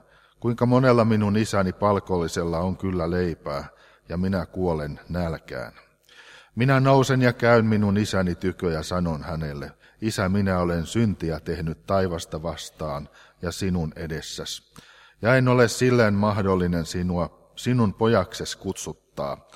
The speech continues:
Tee minut niin kuin yhden palkollisistas.' Ja hän nousi ja tuli isänsä tykö,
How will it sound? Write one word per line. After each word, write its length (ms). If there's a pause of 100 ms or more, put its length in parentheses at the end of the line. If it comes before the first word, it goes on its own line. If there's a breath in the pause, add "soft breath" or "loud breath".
(300 loud breath)
Tee 180
minut 400
niin 240
kuin 260
yhden 340
palkollisistas.' 1400 (840 loud breath)
Ja 100
hän 180
nousi 360
ja 120
tuli 320
isänsä 380
tykö, 540